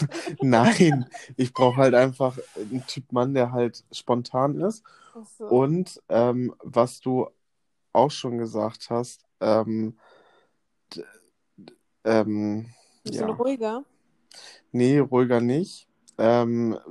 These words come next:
Speaker 1: weil ruhig würde bei mir nicht funktionieren. Ich muss halt tatsächlich immer einen haben, der nicht langweilig ist. Also wenn ich n-,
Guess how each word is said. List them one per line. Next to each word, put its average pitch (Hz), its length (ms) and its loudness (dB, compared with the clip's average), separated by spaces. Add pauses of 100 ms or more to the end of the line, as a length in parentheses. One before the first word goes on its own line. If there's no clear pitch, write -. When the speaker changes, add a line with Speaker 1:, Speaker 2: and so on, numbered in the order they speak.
(360)
Speaker 1:
weil 113 200 6
ruhig 123 460 -2
würde 123 180 -2
bei 120 140 0
mir 123 120 -2
nicht 120 140 -2
funktionieren. 123 460 -4
Ich 107 140 -6
muss 131 200 -6
halt 123 160 -2
tatsächlich 123 480 -6
immer 117 180 -4
einen 117 160 -6
haben, 117 240 -2
der 117 100 0
nicht 113 180 -6
langweilig 117 560 -6
ist. 110 220 -20 (480)
Also 113 220 -2
wenn 117 160 2
ich 113 120 -8
n-, 104 220 -4